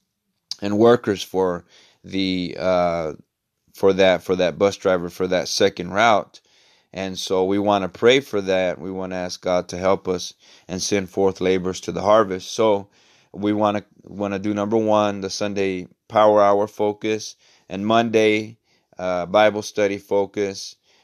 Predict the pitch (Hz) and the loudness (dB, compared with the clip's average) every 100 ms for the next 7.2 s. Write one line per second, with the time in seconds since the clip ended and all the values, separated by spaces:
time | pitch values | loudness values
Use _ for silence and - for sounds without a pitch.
0 | _ 92 95 92 - 98 95 95 98 101 | _ -8 -6 -4 4 6 6 2 0 0
1 | 98 98 98 92 95 95 104 92 90 87 | -2 -4 -6 -4 -4 -4 -6 -8 -8 -8
2 | - 113 135 120 107 110 _ _ _ _ | -6 2 4 2 0 -8 _ _ _ _
3 | _ - 98 98 95 95 92 92 92 92 | _ -8 -4 -4 -2 0 0 -2 -6 -8
4 | - 110 127 113 107 104 - 101 92 92 | -6 -2 0 2 0 -2 -2 -2 -2 -8
5 | - - 107 98 98 95 101 90 - 117 | -8 -4 -4 -4 -6 -6 -8 -6 0 2
6 | 117 104 95 82 92 92 92 95 98 92 | 2 0 -4 -6 -6 -10 -10 -6 -2 -2
7 | 90 | -4